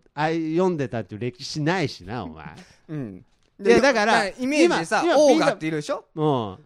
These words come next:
Speaker 2: あれってやっぱり潜在能力をさ、
Speaker 1: あー、はいはい。
Speaker 2: お、
Speaker 1: あ、
Speaker 2: 俺らはさ、
Speaker 1: そうそう。
Speaker 2: そういうことだよね。
Speaker 1: あれね、
Speaker 2: 結局。
Speaker 1: あの漫画、そういえば、そう、今、
Speaker 2: うん。
Speaker 1: ジョンジ君いいこと言った。
Speaker 2: でしょ？
Speaker 1: あの漫画のコンセプトは確かにそうなの。
Speaker 2: でしょ？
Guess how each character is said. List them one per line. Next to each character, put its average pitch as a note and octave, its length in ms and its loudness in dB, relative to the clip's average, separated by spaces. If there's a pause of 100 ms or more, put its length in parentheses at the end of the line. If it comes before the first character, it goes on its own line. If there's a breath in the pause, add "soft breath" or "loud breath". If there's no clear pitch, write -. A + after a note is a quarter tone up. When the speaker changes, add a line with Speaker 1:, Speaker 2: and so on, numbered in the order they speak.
Speaker 2:
あ G#3 140 -2
れ B3 60 0
っ - 20 -12
て G3 100 -6
や F3+ 80 0
っ - 20 -16
ぱ F#3 120 -2
り D#3 100 -6 (280)
潜 C4 320 -4
在 B3 200 0
能 A#3+ 220 0
力 A#2+ 260 -8
を G2+ 80 -12
さ、 B2 140 -8
Speaker 1:
あ C3+ 460 -2
ー、 - 20 -8
は A#2 80 -6
い G#2 160 -8
は F2 60 -16
い。 - 20 -
Speaker 2:
お、 G3+ 220 0
Speaker 1:
あ、 G3 80 0
Speaker 2:
俺 A#3+ 200 4
ら G3+ 120 2
は D#3+ 80 -2
さ、 - 0 -
Speaker 1:
そ F#3 80 0
う - 20 2
そ - 80 -2
う。 A#2+ 160 -14
Speaker 2:
そ - 140 -4
う - 40 2
い - 20 -4
う - 20 -4
こ D#4 120 -6
と G3+ 100 -10
だ C#3+ 80 -8
よ A2+ 80 -10
ね。 E4+ 140 -12
Speaker 1:
あ E3 120 0
れ G3+ 140 0
ね、 G3+ 200 -4
Speaker 2:
結 D3+ 160 -8
局。 B2 240 -8
Speaker 1:
あ F#3 80 0
の C4+ 140 -2
漫 C4+ 240 2
画、 B3+ 100 0
そ A#3 160 -2
う A#3+ 40 -2
い A3+ 40 -2
え - 20 -4
ば、 C#3+ 200 -6
そ C#3 220 -6
う、 C3+ 60 -12
今、 F#3 200 -4
Speaker 2:
う - 40 -6
ん。 F#3+ 40 -6
Speaker 1:
ジ E3+ 60 -2
ョ F3+ 80 2
ン D#3+ 40 -4
ジ D3 80 -4
君 C3 140 -6
い D3 80 -2
い C3+ 40 -8
こ A#2+ 100 -8
と F#2+ 80 -8
言 E2+ 60 -10
っ - 20 -18
た。 - 140 -18
Speaker 2:
で C2 60 -20
し - 80 -20
ょ？ D#3+ 60 -4
Speaker 1:
あ F#3 60 2
の B3 100 2
漫 C#4+ 220 4
画 C#4+ 100 0
の C#4 100 0
コ C#4+ 160 0
ン B3 60 -4
セ G#3 80 -4
プ G3+ 60 -16
ト G#3+ 60 0
は F#3 60 0
確 G3 220 -4
か F3+ 80 -4
に A#2+ 60 -6
そ E3 180 -4
う C3 40 -4
な F2+ 120 -10
の。 - 100 -20
Speaker 2:
で G3 160 -8
し A3 100 -12
ょ？ G#4+ 120 -12